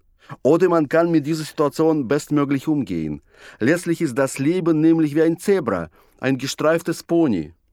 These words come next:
Ob es sich dabei nun um ein schwarzes Pony mit weißen Streifen handelt oder ein weißes Pony mit schwarzen Streifen,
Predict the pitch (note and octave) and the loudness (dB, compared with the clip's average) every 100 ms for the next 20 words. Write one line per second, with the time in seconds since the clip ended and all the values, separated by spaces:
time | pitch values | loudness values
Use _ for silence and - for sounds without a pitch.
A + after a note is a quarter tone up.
0 | _ _ - D3 E3 C3+ D3+ D3+ C#3+ D3+ | _ _ -2 0 0 -2 -2 0 2 2
1 | D3 D3 C#3 B2 _ _ _ _ C#3+ C3 | 2 2 0 -6 _ _ _ _ -2 2
2 | B2+ A#2+ - C3 D#3 - G3 - F3+ F3+ | 2 0 -4 0 0 -2 -8 -4 -2 0
3 | E3+ C3 - A2+ D#3+ G3 G3 - F3 F3 | 2 0 0 0 0 -2 -6 0 0 2
4 | F#3 E3 F3 F3+ F3 E3 - _ _ _ | -2 -2 -2 -2 -2 -2 -6 _ _ _
5 | _ A#2 A#2 A#2 G#2+ F2+ C#3+ D#3+ E3 - | _ -2 2 2 2 2 0 -2 -6 -4
6 | D#3+ E3 D3+ A2 - A2+ D#3 E3+ F#3+ F3 | 0 2 2 0 -2 0 0 0 -6 -2
7 | E3+ E3+ E3 E3 | -2 0 -2 -6